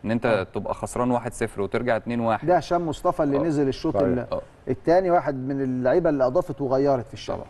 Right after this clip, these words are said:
Speaker 1: توقيت الهدف الأول في الدقيقة تسعة وتلاتين ساعدك إن أنت ترجع تاني للماتش. أنا شايف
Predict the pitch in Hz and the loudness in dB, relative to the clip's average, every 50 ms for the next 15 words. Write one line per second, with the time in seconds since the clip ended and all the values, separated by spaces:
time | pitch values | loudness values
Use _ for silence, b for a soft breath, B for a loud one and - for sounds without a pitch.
0 | - - - 120 117 107 113 151 151 165 135 123 135 143 139 135 - 117 107 - | -12 -6 -2 0 0 2 2 0 2 2 2 2 2 0 0 0 -2 -2 0 0
1 | 117 123 117 101 101 - 104 95 107 117 127 - 139 - 139 131 123 113 113 110 | 0 2 2 0 -2 -2 -4 -2 0 0 0 0 -2 -2 -2 -2 0 0 0 0
2 | 110 - 139 160 180 175 - - - - - - 160 170 180 170 185 175 - - | 0 0 -2 -4 -4 -4 -8 -10 -12 -6 -2 -2 0 0 2 0 0 -2 -2 -4
3 | 117 117 120 147 165 170 - 180 175 160 147 - - - 147 151 147 135 131 117 | -4 0 0 0 0 0 2 0 0 0 -2 -6 -2 0 0 2 2 0 0 0
4 | - 131 131 127 120 110 101 98 92 92 92 - - - - b b b b b | 0 -2 -2 -2 -4 -4 -6 -6 -6 -8 -8 -12 -18 -20 -20 b b b b b
5 | b b b - 117 123 117 - 156 175 175 170 - - - | b b b -2 -2 0 0 2 2 2 0 0 -4 -12 -14